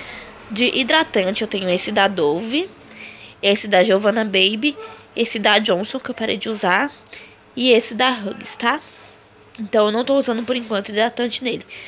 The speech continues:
É, eu tenho esse óleo aqui da Johnson. De repelente tem esse daqui que a Nay Pastorelli me mandou.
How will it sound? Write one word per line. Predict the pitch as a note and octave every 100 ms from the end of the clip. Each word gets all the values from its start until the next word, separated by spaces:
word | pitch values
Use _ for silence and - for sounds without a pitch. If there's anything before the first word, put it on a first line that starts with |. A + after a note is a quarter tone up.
| - - - - - - - - - -
É, | A3 A3+ A3 D#3+
eu | A3
tenho | B3+ B3+
esse | C4+ -
óleo | A#3 A3+
aqui | A3+
da | A3 A3
Johnson. | G#3 A3+ A3+ - D#4+ G4+ - - - - - - - -
De | G#3+
repelente | C4 A#3 A#3 G#3 -
tem |
esse | G#3 -
daqui | A3 A3
que | A3+
a |
Nay | G#3 G#3+
Pastorelli | G#3+ - A3 F#3+ F#3
me | F#3+
mandou. | F#3+ G3 F#3+ F#3+ A3+